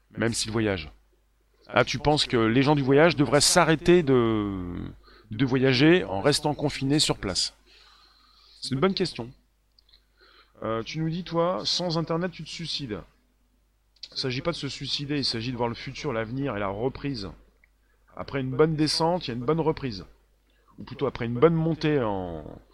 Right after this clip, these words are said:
en contagion, il y a une bonne descente. Euh,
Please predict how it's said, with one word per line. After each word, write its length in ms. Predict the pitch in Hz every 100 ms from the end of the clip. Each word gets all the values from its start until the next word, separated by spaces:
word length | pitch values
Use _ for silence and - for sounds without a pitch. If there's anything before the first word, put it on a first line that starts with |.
| - - - - - _ _ _ -
en 480 | - 87 85 85 - - - - -
contagion, 520 | 135 135 123 151 165
il 40 |
y 40 | 120
a 40 |
une 100 | 113
bonne 160 | 143 139
descente. 480 | 143 107 92 - - _ _ _ _ _ _ _ - _ _ _ _ _ -
Euh, 560 | 101 104 104 104 104